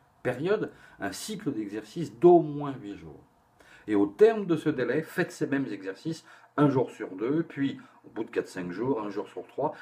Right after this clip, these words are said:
et ainsi de suite, jusqu'à ne plus les faire du tout. Il s'agit là de consolider votre solution et de ne courir aucun risque de rechute.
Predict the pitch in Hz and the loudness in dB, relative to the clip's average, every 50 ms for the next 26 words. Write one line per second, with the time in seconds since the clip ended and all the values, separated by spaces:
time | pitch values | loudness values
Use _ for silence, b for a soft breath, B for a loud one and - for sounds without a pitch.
0 | B B B 202 - - - - 156 202 202 - - 165 - - - 175 202 202 | B B B -2 -2 -2 -2 0 0 0 0 -4 -8 -12 -12 -12 -10 -10 -10 -8
1 | - - - - 143 151 151 - 175 160 151 - - 214 226 226 - - - 107 | -10 -12 -8 -6 -4 -4 -2 0 0 0 0 -2 -6 -10 -12 -12 -12 -8 -4 -4
2 | 113 - - - - - 131 - - - 92 101 107 - - 95 - - _ _ | -4 -4 -6 -10 -10 -10 -12 -16 -20 -20 -20 -18 -18 -16 -16 -16 -18 -18 _ _
3 | _ _ _ _ _ - - 147 139 - - 180 175 156 151 160 165 170 156 139 | _ _ _ _ _ -10 -10 -10 -8 -4 -2 0 0 0 0 0 0 0 0 0
4 | - 113 101 87 - - - _ - - 170 147 - - 160 147 139 139 - 113 | -2 -2 -4 -4 -4 -8 -14 _ -2 2 2 2 2 2 2 2 2 0 -2 -2
5 | 92 - - - 127 120 - - 123 - - 110 98 101 98 - - 151 165 175 | -2 0 4 4 4 4 2 -4 -10 -10 -8 -8 -8 -8 -10 -10 -6 -6 -4 -4
6 | 151 95 123 127 127 131 135 139 135 139 135 123 120 104 95 87 - - _ - | -4 -4 -4 -2 -2 0 0 0 -2 -2 -4 -4 -4 -6 -6 -8 -12 -2 _ 4
7 | 202 220 214 - 165 143 135 117 117 113 - - - 87 82 76 69 - - - | 4 4 4 0 -4 -4 -4 -6 -12 -16 -16 -14 -14 -14 -14 -14 -16 -18 -20 -20
8 | - | -20